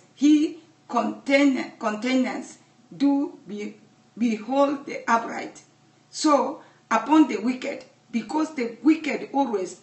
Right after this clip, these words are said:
the Lord will rain sna-, snares, fire and brimstone, and horrible tempest. This shall be a portion of their cup. Their cup. The, you know, you have overcome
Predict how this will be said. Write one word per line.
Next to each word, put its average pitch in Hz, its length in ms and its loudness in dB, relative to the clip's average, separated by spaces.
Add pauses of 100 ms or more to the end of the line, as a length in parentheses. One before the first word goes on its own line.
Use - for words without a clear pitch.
(160)
the 214 180 -2
Lord 285 460 -2 (140)
will 202 220 -8
rain 269 400 0
sna-, - 500 -6 (340)
snares, 262 680 -2 (460)
fire 277 540 2
and 214 220 -4
brimstone, 262 600 2 (300)
and 202 240 -2 (160)
horrible 262 600 -2 (120)
tempest. 240 600 -6 (840)
This - 460 6
shall 214 240 0
be 233 420 -4
a - 40 -20
portion 233 480 -6
of 180 260 -10
their 190 320 0 (200)
cup. - 340 -2 (540)
Their 220 280 0
cup. - 400 -4 (960)
The, 262 220 0
you 240 200 0
know, 311 380 2 (840)
you 330 380 8
have 247 300 0
overcome 226 840 -4